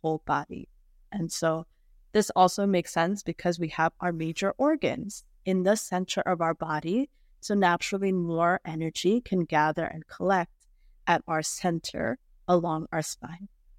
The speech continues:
And so each of these energy centers, in addition to something that happens in your life, how it can affect your mindset, we also have trauma that we can hold inside our body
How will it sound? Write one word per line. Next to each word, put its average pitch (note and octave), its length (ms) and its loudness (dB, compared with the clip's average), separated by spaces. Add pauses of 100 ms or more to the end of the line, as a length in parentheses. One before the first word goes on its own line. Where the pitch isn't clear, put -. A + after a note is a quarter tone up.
(840)
And E3+ 280 0
so E3 420 -2 (520)
each A#3+ 340 2
of G3 180 0
these F#3 360 2 (120)
energy G#3 480 0
centers, F#3 840 -4 (280)
in G#3+ 140 4
addition F#3+ 480 2
to - 120 -8
something F3 400 -2
that E3+ 140 -2
happens E3 440 0
in D#3+ 100 -6
your D#3+ 140 -2
life, E3+ 320 2
how F3 220 -6
it F3 120 -6
can - 140 -8
affect - 420 -8
your E3 100 -2
mindset, E3 800 0 (560)
we G3 160 2
also F3 420 0
have E3+ 520 -2 (800)
trauma B3 760 4
that G#3 120 0
we G3 80 -4
can F#3+ 140 -4
hold F#3 460 2
inside F3 460 -6
our D#3+ 180 -4
body F3 540 0